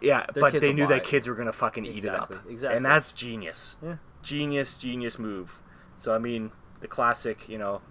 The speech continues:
Speaker 1: "Me so horny."
Speaker 2: Yup. <laughs> Oh my God.
Speaker 1: That's offensive to everyone.
Speaker 2: <laughs> Yeah.
Speaker 1: <laughs>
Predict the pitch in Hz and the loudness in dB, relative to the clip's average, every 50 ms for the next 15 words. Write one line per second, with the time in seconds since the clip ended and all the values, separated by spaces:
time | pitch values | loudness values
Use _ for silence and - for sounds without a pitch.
0 | - - - 120 117 113 - - 120 110 104 120 113 110 113 117 123 127 120 117 | -20 -16 -12 -8 -8 -6 0 2 2 2 2 0 -2 0 0 -2 -4 -6 -4 -2
1 | 120 127 131 190 190 214 226 190 202 170 160 - 220 165 151 208 180 160 165 151 | 0 4 8 10 12 12 10 10 8 2 0 -2 -2 0 2 2 2 4 2 0
2 | 156 139 123 127 143 135 143 - 139 147 - - 143 139 139 147 135 117 131 - | 0 -2 0 4 6 8 8 8 6 2 4 4 4 4 4 2 0 0 0 0
3 | - 131 131 123 131 127 120 110 101 95 92 - - - - - - - 165 - | 2 0 0 2 2 2 2 2 2 0 -2 -6 -10 -14 -14 -14 -4 -2 -2 -2
4 | - 202 226 180 - - 247 190 247 208 160 160 156 - | 2 2 2 2 4 4 2 2 4 0 -2 -4 -4 -6